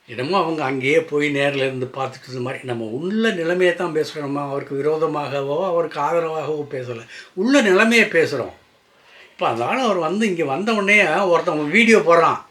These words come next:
என்ன போடுறான்? இந்த ஆள் வந்து சி பி ஐ-ல வந்து லீவு கேட்டு, பொங்கலுக்கு லீவு கேட்டு வந்தது இங்க எதுக்கு தெரியுமா? சுரேஷ், அந்த கிரே-, கீர்த்தி சுரேஷ் வீட்டுல போய் பொங்கல் கொண்டாடன்னு சொல்லி, போன வருஷத்துக்கு போன வருஷம் முத வருஷம் எடுத்த படத்தை போட்டு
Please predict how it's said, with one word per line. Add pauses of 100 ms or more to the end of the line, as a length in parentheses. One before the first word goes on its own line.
(120)
என்ன
போடுறான்? (720)
இந்த
ஆள்
வந்து
சி
பி
ஐ-ல
வந்து
லீவு
கேட்டு,
பொங்கலுக்கு
லீவு
கேட்டு
வந்தது
இங்க
எதுக்கு
தெரியுமா? (580)
சுரேஷ், (640)
அந்த (260)
கிரே-,
கீர்த்தி
சுரேஷ்
வீட்டுல
போய்
பொங்கல்
கொண்டாடன்னு
சொல்லி, (540)
போன
வருஷத்துக்கு
போன
வருஷம்
முத
வருஷம்
எடுத்த
படத்தை
போட்டு